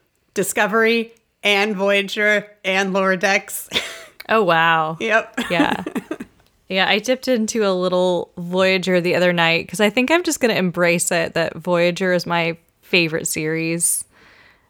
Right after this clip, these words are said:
Speaker 2: I think I have sort of danced around that in the past. At one point, the animated <laughs> series was my favorite series, which <laughs> I still defend. Um, but I, I think it's officially Voyager.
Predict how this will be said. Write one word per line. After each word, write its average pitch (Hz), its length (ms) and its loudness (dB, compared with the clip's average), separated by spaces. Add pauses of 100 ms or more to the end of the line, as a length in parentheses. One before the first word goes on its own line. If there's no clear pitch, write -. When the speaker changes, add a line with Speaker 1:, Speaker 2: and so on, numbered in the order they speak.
(140)
Speaker 2:
I 170 60 -2
think 190 240 0
I 190 80 4
have 190 420 2 (480)
sort 190 220 0
of 165 120 -2
danced 165 460 0
around 160 320 0
that 156 220 -2
in 156 60 -8
the 156 100 -6
past. 170 880 -2 (600)
At 202 120 0
one 202 240 0
point, 214 300 -2
the 220 160 0
animated 175 540 2
<laughs> - 20 0
series 262 560 0
was 214 180 -2
my 226 140 2
favorite 208 460 -2
series, 202 680 -2
which 175 460 -2 (420)
<laughs> - 400 -6
I 269 180 2
still 311 300 0
defend. 160 680 0 (560)
Um, 165 580 -2 (600)
but 170 440 2
I, 196 120 2 (120)
I 214 140 4
think 254 260 0
it's 262 160 0
officially 175 560 0
Voyager. 160 880 0